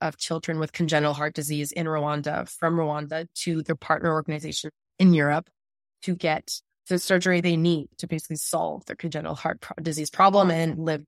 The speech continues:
their full lives. They have this opportunity right now, and they were just, they were thinking about investing in it or not,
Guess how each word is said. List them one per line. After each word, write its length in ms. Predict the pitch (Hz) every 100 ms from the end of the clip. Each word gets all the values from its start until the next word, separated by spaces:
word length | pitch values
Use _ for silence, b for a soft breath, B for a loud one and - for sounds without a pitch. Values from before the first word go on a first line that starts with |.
| -
their 120 | 156
full 200 | - 156
lives. 420 | 196 175 139 - - _ _ _ _ _ _ _ _ _
They 60 | 226
have 140 | 220
this 160 | 233 240
opportunity 640 | 196 185 - 202 208 185
right 200 | 160 156
now, 220 | 156 143 143
and 80 |
they 80 | 151
were 140 | 151 147
just, 260 | 170 -
they 80 | 170
were 80 | 160
thinking 340 | - 226 220
about 260 | 175 151 151
investing 420 | 147 165 - 175
in 80 | 147
it 80 | -
or 60 | 147
not, 240 | 143